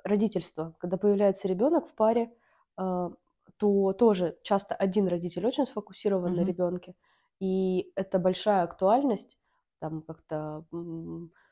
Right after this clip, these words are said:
Speaker 1: не знаю, что он ест, как с ним быть, как его ночью
Speaker 2: Мгм.
Speaker 1: успокаивать, что там врачи говорят. Вот это всё занимает огромное количество ресурса,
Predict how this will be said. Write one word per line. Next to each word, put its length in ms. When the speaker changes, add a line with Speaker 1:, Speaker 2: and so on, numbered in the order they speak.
Speaker 1:
не 180
знаю, 220
что 180
он 100
ест, 460
как 200
с 60
ним 220
быть, 320
как 180
его 140
ночью 280
Speaker 2:
Мгм. 0
Speaker 1:
успокаивать, 720
что 180
там 240
врачи 300
говорят. 500
Вот 100
это 140
всё 360
занимает 360
огромное 320
количество 420
ресурса, 520